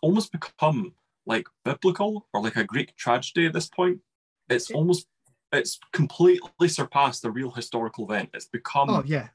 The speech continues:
Speaker 2: absolutely.
Speaker 1: so much more than that. It's like a
Speaker 2: It
Speaker 1: moral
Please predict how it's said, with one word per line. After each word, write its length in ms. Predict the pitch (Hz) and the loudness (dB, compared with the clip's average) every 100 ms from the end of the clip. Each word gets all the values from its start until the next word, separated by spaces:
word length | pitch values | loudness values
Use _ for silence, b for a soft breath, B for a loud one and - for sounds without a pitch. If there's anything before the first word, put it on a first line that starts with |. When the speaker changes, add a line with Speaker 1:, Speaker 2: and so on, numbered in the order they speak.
| - | -8
Speaker 2:
absolutely. 480 | 160 - 143 151 - _ _ _ _ _ _ | -8 -4 -4 -4 -8 _ _ _ _ _ _
Speaker 1:
so 140 | 165 165 | 4 4
much 260 | 151 - | 2 -2
more 260 | 123 120 131 | -2 0 0
than 160 | 120 98 | -4 -4
that. 240 | 90 - - | -4 -6 -10
It's 160 | - 123 | -10 -4
like 80 | 120 | -2
a 40 | |
Speaker 2:
It 40 | |
Speaker 1:
moral 580 | 120 131 139 139 117 107 | 0 2 2 4 2 0